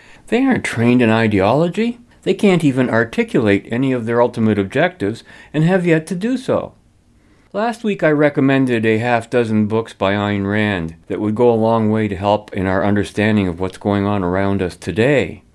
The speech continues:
Because, as I've been trying to emphasize, these are not unprecedented times or conditions that we are experiencing. Every symptom of the moral pandemic we see around us, from virtue signaling to false accusations of racism,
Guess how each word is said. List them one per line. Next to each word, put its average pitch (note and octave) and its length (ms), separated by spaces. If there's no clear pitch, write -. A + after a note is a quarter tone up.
Because, A#2+ 760
as A2 200
I've C3+ 160
been D#3 120
trying F#3+ 320
to G#3 60
emphasize, D3+ 640
these G3+ 200
are A3+ 80
not A3 220
unprecedented F3 840
times C3 460
or A#2+ 140
conditions A2+ 680
that G2+ 180
we G2+ 160
are F#2+ 180
experiencing. E2+ 880
Every G3+ 460
symptom F3+ 520
of G#2+ 160
the A2+ 80
moral D3 400
pandemic C#3 720
we A#2+ 140
see B2 260
around A2 480
us, D#2+ 240
from A2+ 280
virtue E3 440
signaling D#3 580
to G#2+ 120
false D3 360
accusations B2+ 680
of A2 100
racism, G#2 680